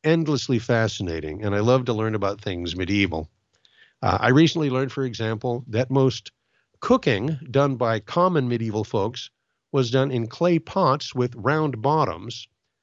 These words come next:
uh, to evenly distribute the heat, and with three legs, because obviously a round bottom pot falls over. Uh, <laughs> the thing that I found most interesting, though,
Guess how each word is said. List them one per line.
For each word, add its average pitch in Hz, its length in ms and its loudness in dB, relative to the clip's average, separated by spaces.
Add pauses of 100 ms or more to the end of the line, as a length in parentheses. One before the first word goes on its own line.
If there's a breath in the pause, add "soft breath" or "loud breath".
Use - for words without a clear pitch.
(120)
uh, 92 180 -2
to - 120 -8
evenly 131 400 4
distribute 107 440 -2
the 120 100 -8
heat, 120 460 0 (420)
and 139 280 4
with 131 220 0
three 143 240 0
legs, 123 400 2
because 107 320 -2
obviously 101 340 -2
a 95 60 -2
round 92 240 -2
bottom 90 240 -2
pot 107 320 -2
falls 90 220 -2
over. 131 300 2 (720 soft breath)
Uh, 104 240 2
<laughs> - 240 -2
the 139 120 4
thing 175 200 -2
that 139 100 2
I 123 40 0
found 123 240 -2
most 104 220 -2
interesting, 107 560 2
though, 78 240 -8